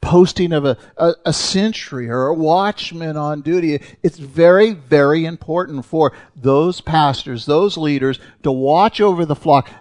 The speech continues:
to make sure the word of God is always taught, and it's even in the worship, the Sunday school classes.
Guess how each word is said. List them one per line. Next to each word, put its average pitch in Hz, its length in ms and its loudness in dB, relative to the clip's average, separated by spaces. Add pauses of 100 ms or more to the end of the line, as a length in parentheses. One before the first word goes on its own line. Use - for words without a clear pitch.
to 147 100 -2
make 165 240 0
sure 196 240 0
the 170 120 -2
word 170 460 0
of 123 220 -10
God 165 340 2
is 139 120 -4
always 160 280 0
taught, 151 320 -2 (220)
and 165 160 0
it's 139 320 -6
even 214 320 0
in 196 100 -2
the 190 80 0
worship, 220 560 -4 (760)
the 170 80 -4
Sunday 294 340 -4
school 180 320 -2
classes. - 800 -4